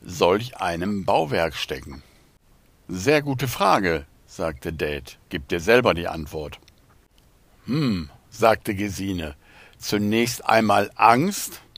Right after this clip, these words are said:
und ich glaube auch Identität. Angst, weil es einem Gottesbild entspringt, der Gott als rachsüchtig und bewertend sieht,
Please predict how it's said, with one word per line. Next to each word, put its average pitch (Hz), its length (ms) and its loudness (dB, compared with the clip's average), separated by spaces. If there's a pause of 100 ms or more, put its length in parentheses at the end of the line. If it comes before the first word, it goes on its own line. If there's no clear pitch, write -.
(580)
und 107 200 -4
ich 107 140 -6
glaube 107 520 6
auch 127 460 2
Identität. 110 960 -2 (1200)
Angst, 131 640 0 (680)
weil 107 320 6
es 110 180 -2
einem 92 480 -2
Gottesbild 135 800 0
entspringt, 110 840 0
der 92 100 6
Gott 104 300 0
als 85 460 -4
rachsüchtig 120 880 -4 (1040)
und 104 180 -2
bewertend 110 580 0
sieht, 82 400 -8